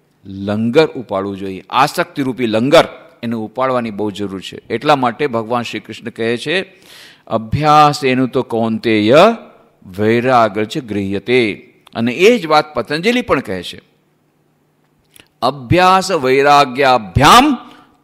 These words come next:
તન નિરોધઃ." ભગ-, મનને નિરોધ કરવા માટે બે ઉપાય એમણે બતાવ્યા. કયા? અભ્યાસ વૈરાગ્યાભ્યામ તન નિરોધ. પતંજલિ પણ આ જ વાત કહે છે.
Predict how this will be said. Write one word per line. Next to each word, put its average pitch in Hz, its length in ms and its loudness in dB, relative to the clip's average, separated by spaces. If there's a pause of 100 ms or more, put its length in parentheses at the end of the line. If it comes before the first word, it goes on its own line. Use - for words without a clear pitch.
(140)
તન 214 440 4
નિરોધઃ." 135 720 6 (2250)
ભગ-, 107 200 -12
મનને 170 440 -4
નિરોધ 180 320 2
કરવા 165 260 0
માટે 156 320 2
બે 165 240 4
ઉપાય 185 300 6
એમણે 165 180 0
બતાવ્યા. 117 560 -2
કયા? 175 340 2 (420)
અભ્યાસ 120 840 0
વૈરાગ્યાભ્યામ 107 1500 0 (340)
તન 113 160 -2
નિરોધ. 104 440 -6
પતંજલિ 170 580 -2
પણ 196 140 0
આ 143 140 2
જ 120 80 -6
વાત 95 300 -8
કહે - 80 -20
છે. - 180 -20